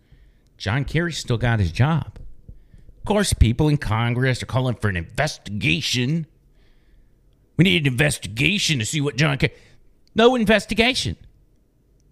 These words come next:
We need a criminal trial. If you want to discuss the punishment for treason, be my guest. Decide what you want to do with him.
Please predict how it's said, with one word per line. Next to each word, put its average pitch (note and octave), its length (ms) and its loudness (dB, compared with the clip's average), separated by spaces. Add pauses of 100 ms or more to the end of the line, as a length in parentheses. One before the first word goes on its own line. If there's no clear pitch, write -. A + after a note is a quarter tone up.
(360)
We A3 100 6
need A#3+ 140 0
a - 20 0
criminal A#3 760 2
trial. A#2 640 -2 (760)
If F3 180 2
you B3+ 200 2
want A#3+ 260 -2
to G3+ 80 0
discuss D3+ 1040 -4 (240)
the B2 140 0
punishment G#3+ 760 -2
for G#3+ 120 -2
treason, B3+ 600 -4 (800)
be A#3+ 160 -2
my G#3+ 180 0
guest. D#3 560 -4 (580)
Decide F#3 600 0
what F#3+ 320 0
you G3 80 0
want E3 240 0
to D3+ 60 4
do C#3 200 2
with G2 140 -2
him. - 240 -2